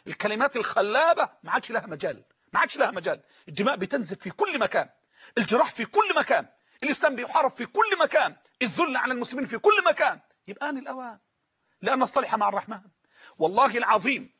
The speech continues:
أبدًا ليس بالوقوف مع دولة قوية على الإطلاق هيكون فيها النجاة، ولا الوقوف على الإطلاق مع دول ثانية، ولن ترضى عنك اليهود ولا النصارى. قضية منتهية.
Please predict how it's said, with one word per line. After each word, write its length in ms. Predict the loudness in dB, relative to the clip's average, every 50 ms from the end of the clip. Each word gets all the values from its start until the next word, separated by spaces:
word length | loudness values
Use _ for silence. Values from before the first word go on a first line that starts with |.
| _ 2
أبدًا 640 | 4 4 4 4 4 4 4 2 0 0 -2 -10 _ _ _ _ _ -4
ليس 260 | -2 -2 0 2 0
بالوقوف 420 | 0 0 0 -2 -4 -4 -4 -2 0
مع 140 | 2 2
دولة 260 | 2 2 2 2 0 0
قوية 320 | 0 0 0 2 2 4 4
على 160 | 4 4 2
الإطلاق 460 | 0 0 0 2 2 2 2 2 0
هيكون 220 | 0 0 0 -2 -2
فيها 160 | 0 0 0
النجاة، 360 | 0 -2 -2 -2 -2 -4 -4 _ _ _ _ -20 -20 -20 -16 -6 0
ولا 460 | 2 4 6 6 6 6 4 2 0
الوقوف 340 | -2 -2 -2 -2 -2 0 2
على 140 | 2 2
الإطلاق 560 | 2 2 0 2 4 6 6 6 6 4 0 -4
مع 260 | -2 0 2 2 2
دول 320 | 2 2 2 2 2 0
ثانية، 420 | 0 0 0 0 2 0 -2 -2 -2 -2 -2 -2 -2 -2 -2
ولن 560 | -2 -2 0 0 0 -2 -2 -4 -8 -6 -2
ترضى 360 | 0 2 2 2 2 2 2
عنك 320 | 2 2 2 0 -2 -4 -4
اليهود 320 | -2 -2 -2 -2 -2 0
ولا 180 | 2 2 2 2
النصارى. 960 | 2 0 -2 -2 -2 0 2 4 6 6 8 6 6 4 2 0 0 -2 -6 _ -6
قضية 180 | -2 0 0 0
منتهية. 680 | 0 -2 -4 0 2 2 2 2 0 -2 -4 -4 -4